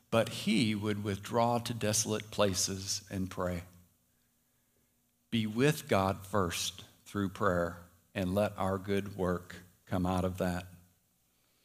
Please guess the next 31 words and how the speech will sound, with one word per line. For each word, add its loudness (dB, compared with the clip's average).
Church, 6
I 10
think 4
we 4
often 6
get 4
it -6
confused. 2
We 0
get 10
it 2
confused 6
as 6
the 0
people 2
of 0
God. 8
We 2
get 4
it 0
confused 4
as 2
individuals. 4
We 8
think 4
that 2
we 2
should 2
do 4
for 2
God 4